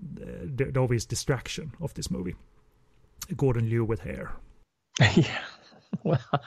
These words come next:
Speaker 2: didn't know if I should say something, but <laughs> it, it's there.
Speaker 1: Because I don't think he grew out that hair at that point. After he shaved it for thirty-sixth Chamber, that's,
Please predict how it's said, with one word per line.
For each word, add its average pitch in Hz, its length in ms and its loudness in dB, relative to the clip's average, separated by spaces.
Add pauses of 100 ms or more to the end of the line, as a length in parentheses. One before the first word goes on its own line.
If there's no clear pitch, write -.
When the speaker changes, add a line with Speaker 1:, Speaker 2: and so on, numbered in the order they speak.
(100)
Speaker 2:
didn't 175 160 6
know 156 60 8
if 143 60 6
I 127 60 6
should 117 220 -2
say 113 160 4
something, 98 400 0
but 104 180 -4 (220)
<laughs> - 200 -20
it, - 240 -4 (240)
it's - 200 -6
there. 143 400 6 (220)
Speaker 1:
Because 139 280 4
I 143 160 4
don't 151 200 8
think 131 240 6
he 120 100 2
grew 113 260 4
out 110 200 0
that 107 180 -2
hair 107 260 0
at 101 120 -4
that 107 200 -2
point. 113 220 0
After 127 280 2
he 110 140 4
shaved 110 360 0
it 110 140 -2
for 104 360 0 (320)
thirty-sixth 117 440 0
Chamber, 110 400 0
that's, - 540 -4